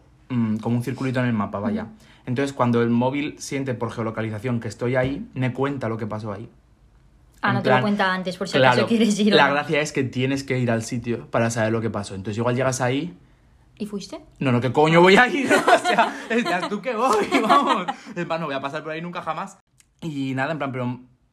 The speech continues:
Speaker 1: a quien le guste el miedo es una experiencia chula, porque esto no está patrocinado, ¿eh? Ya quisiera yo que <laughs> estuviese patrocinado. Eh,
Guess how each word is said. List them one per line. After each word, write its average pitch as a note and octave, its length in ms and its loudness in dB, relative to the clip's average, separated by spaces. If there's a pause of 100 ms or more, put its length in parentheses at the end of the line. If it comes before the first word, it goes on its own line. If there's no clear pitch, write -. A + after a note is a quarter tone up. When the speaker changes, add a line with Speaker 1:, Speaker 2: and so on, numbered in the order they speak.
(140)
Speaker 1:
a C#3+ 100 -6
quien C3 140 -6
le C3 60 -2
guste C#3 260 -6
el D#3+ 40 -8
miedo D#3+ 160 -8
es D#3+ 60 -12
una D#3 80 -10
experiencia C#3 400 -12
chula, A2+ 240 -10
porque A2 340 -10
esto B2 160 -10
no A#2+ 40 -4
está B2 140 -6
patrocinado, G#2 540 -6
¿eh? E2 140 -10 (100)
Ya A2+ 100 -6
quisiera G#2+ 280 -6
yo B2 100 -2
que E3+ 80 4
<laughs> A2+ 240 4
estuviese E3+ 320 2
patrocinado. C3 520 0 (420)
Eh, B2+ 480 2